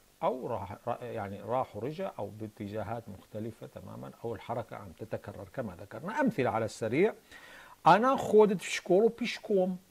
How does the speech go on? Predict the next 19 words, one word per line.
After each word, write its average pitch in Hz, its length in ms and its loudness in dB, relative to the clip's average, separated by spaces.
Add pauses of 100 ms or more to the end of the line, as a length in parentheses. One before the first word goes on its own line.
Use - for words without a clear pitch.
(140)
هي 196 160 4
عم، 165 280 -2 (220)
هي 160 240 -2 (220)
يعني 127 180 2
عادة 143 760 4
هون، 101 380 -6 (100)
هي 123 140 -2
دائمًا 139 640 2
تروح 165 320 0
وتجي، 117 560 -2 (360)
هون 107 100 -4
يفهم 113 340 -4
منا 104 380 -4
باعتبار 120 520 -2
قلنا 104 420 4
أن 101 140 -10
حركة 127 340 -2
متكررة، 107 1040 -2 (500)
وأنا، 151 440 0